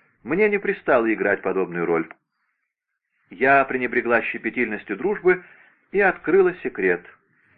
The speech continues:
Я нанесла вам рану, простите меня. Ещё раз прошу вас об этом, но я должна была исполнить мой долг. Теперь дело сделано, вы предупреждены обо всём. Гром не замедлит грянуть, остерегайтесь.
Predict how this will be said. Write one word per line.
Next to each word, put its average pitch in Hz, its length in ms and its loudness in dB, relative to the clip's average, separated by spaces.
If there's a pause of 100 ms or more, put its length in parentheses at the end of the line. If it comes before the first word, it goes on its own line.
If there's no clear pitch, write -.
(160)
Я 139 440 4
нанесла 131 440 -2
вам 131 200 2
рану, 143 300 2
простите 98 500 -6
меня. 78 380 -8 (600)
Ещё 101 440 2
раз 143 220 2
прошу 117 340 -4
вас 101 200 -4
об 90 140 -4
этом, 82 400 -4 (380)
но 95 160 -6
я 104 220 2
должна 107 540 0
была 120 320 0
исполнить 117 600 -6
мой 104 180 -6
долг. 117 440 -4 (500)
Теперь 170 340 4
дело 127 320 2
сделано, 185 720 2 (380)
вы 175 360 0
предупреждены 107 760 -4
обо 95 180 -4
всём. 80 420 -6 (500)
Гром 156 460 2
не 160 100 0
замедлит 139 600 2
грянуть, 107 440 2
остерегайтесь. 101 920 -4